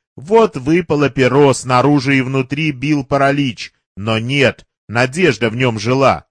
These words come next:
Он мог ещё спастись, и день и ночь подряд сиделки и врачи в него втирали мазь,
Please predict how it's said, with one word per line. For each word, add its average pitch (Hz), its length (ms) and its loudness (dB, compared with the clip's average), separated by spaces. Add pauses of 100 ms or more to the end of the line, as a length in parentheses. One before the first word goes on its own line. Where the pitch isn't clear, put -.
(340)
Он 110 180 -2
мог 120 220 0
ещё 127 240 0
спастись, 127 760 -4 (200)
и 117 140 -4
день 139 240 2
и 139 80 0
ночь 143 260 0
подряд 139 480 2
сиделки 139 540 -2
и 139 100 2
врачи 135 440 -2
в 160 80 -6
него 165 260 0
втирали 151 500 2
мазь, 147 400 -2